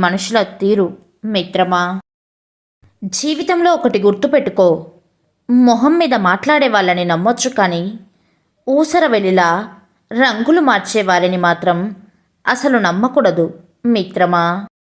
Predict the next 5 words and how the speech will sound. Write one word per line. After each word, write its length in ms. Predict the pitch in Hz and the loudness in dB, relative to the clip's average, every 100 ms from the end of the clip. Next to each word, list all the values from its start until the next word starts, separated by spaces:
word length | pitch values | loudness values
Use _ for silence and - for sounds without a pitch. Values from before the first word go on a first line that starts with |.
| _ _ _ _ _ _ _ _ _ _ _ | _ _ _ _ _ _ _ _ _ _ _
కొన్నిసార్లు 760 | 269 254 226 - - 202 190 180 190 208 - _ _ - | 2 2 2 -2 -2 0 2 0 0 -4 -16 _ _ 0
నువ్వు 280 | 254 262 214 220 | 2 4 2 0
జరిగింది 480 | 196 196 240 190 185 214 - _ _ - | 0 2 2 2 0 -2 -10 _ _ -4
చెప్పుకోకపోతే 960 | - 226 - 269 269 240 - 208 196 185 196 - - _ _ _ _ 220 | -2 -2 -2 0 2 0 2 0 2 0 -2 -10 -20 _ _ _ _ 0
ఎదుటివారు 600 | 247 233 254 269 240 | 0 2 0 2 2